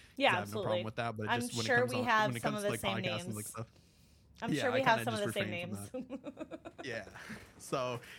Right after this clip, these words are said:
Speaker 2: when it comes to that, like, I, I, I mean, I respect the hustle and everything, and if that's the route that you wanna take, be my guest. It sounds, you know, it sounds kinda crazy,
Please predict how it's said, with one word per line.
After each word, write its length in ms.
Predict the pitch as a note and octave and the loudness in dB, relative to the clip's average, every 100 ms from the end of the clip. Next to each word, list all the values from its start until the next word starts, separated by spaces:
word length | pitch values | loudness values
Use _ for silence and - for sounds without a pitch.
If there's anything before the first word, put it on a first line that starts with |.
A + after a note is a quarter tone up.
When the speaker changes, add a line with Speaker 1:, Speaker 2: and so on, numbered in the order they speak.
| - - | -18 -10
Speaker 2:
when 160 | B2+ B2+ | -4 -2
it 60 | C3+ | -2
comes 220 | D#3 C#3+ | -4 -4
to 80 | B2 | -2
that, 280 | A2 G#2+ | -2 -2
like, 120 | G#2+ G#2 | -4 -4
I, 100 | G#2+ | -4
I, 220 | A#2 A2+ | -4 -2
I 20 | |
mean, 320 | D3+ E3 E3 - - - - _ _ _ - _ _ | 0 0 -2 -4 -14 -20 -20 _ _ _ -20 _ _
I 40 | E3+ | -2
respect 320 | F3+ A3+ A3 | -2 -2 0
the 60 | F3 | 0
hustle 340 | F3 F#3+ F#3+ | 0 0 0
and 80 | F3+ | 0
everything, 420 | F3+ F#3+ G3 G#3 D3 | 0 -2 -2 -2 -4
and 120 | B2+ | -4
if 80 | A#2+ | -2
that's 200 | C#3+ - | -4 0
the 100 | D3+ | 0
route 200 | D3+ C3+ | 0 -2
that 80 | |
you 140 | B2 C#3 | -2 -2
wanna 260 | C#3+ C#3 | -2 -4
take, 460 | A#2+ - B2+ D#3 - - C3+ | -6 -4 -4 -6 -14 -14 -6
be 160 | C3+ C#3 | -4 -2
my 180 | B2+ | -4
guest. 320 | A2+ A#2 C3+ - | -2 -2 -2 -4
It 120 | B2 | -6
sounds, 500 | C3 C3+ B2+ B2 - - | -4 -4 -4 -8 -10 -6
you 120 | C3+ | -4
know, 300 | B2 A2+ G#2 - - - - - - | -2 -4 -8 -14 -20 -20 -20 -20 -10
it 160 | B2+ B2 | -6 -2
sounds 240 | D3 C#3+ | -2 -2
kinda 160 | D#3 C3 | -4 -2
crazy, 560 | C3 C3 B2 C3 C3 | -2 -2 0 -2 -4